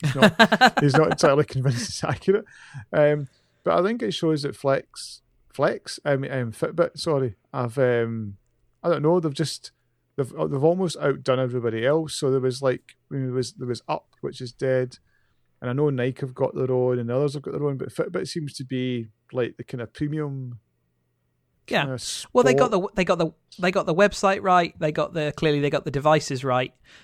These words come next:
Speaker 2: uh, and they, that's the two main things, really, isn't it? Once you've got those two things nailed, um,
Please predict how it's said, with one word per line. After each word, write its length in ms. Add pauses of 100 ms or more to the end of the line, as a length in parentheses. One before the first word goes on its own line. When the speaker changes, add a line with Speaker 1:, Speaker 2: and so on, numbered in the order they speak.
(120)
Speaker 2:
uh, 40
and 360
they, 220
that's 220
the 80
two 300
main 240
things, 300
really, 220
isn't 180
it? 180
Once 220
you've 100
got 140
those 180
two 160
things 260
nailed, 440 (200)
um, 380